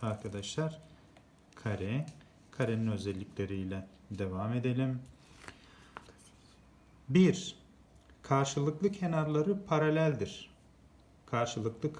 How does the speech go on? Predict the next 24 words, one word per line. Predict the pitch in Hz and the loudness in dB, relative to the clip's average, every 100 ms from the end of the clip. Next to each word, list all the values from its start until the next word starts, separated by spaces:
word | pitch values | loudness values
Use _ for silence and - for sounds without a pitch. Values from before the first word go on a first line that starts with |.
| - - | -18 -6
kenarları | - 113 104 101 104 180 | 0 2 2 -2 -2 -2
paraleldir. | 143 135 135 123 98 | 0 2 0 0 0
Yani | 104 127 131 120 110 - - - | 0 2 2 2 -2 -6 -16 0
A | 139 143 143 - | 4 4 4 4
D | 147 139 127 | 4 4 0
kenarı | - 113 104 98 98 95 - - - - - | 0 0 0 -2 -2 -4 -8 -20 -20 -20 -10
B | 107 113 110 98 | -4 2 2 2
C | 90 101 113 | 0 0 0
kenarına | 143 143 147 156 156 | 0 0 2 0 -2
paralel. | 156 165 160 160 160 - - - - - - - - - | 2 2 4 2 0 -4 -14 -20 -20 -20 -20 -20 -18 -4
A | 110 107 98 | -2 0 0
B | 117 113 | 0 0
kenarı | 113 107 95 92 95 92 - - - | -2 -4 -4 -2 -4 -6 -18 -14 -8
D | 98 104 98 92 | -2 -2 -2 -4
C | - 107 104 95 - - - - | -2 -2 -2 -6 -14 -20 -20 -14
kenarına | - 95 98 110 127 | -6 -4 -2 -2 -2
paralel. | 135 - 135 139 135 139 - - - - - - - - - - - | -4 -4 -2 -2 -2 -6 -14 -20 -20 -20 -20 -20 -20 -20 -20 -12 0
A | 123 131 127 | 4 4 4
D | 127 139 135 | 4 2 2
kenarı | 127 110 95 95 | -2 0 0 0
da | 120 156 156 - - - - - | 0 0 -2 -8 -16 -18 -16 -6
B | 104 120 113 101 | 0 4 4 4
C | 120 113 | 2 2
kenarına | 113 107 95 90 104 151 165 | 0 0 0 0 2 2 2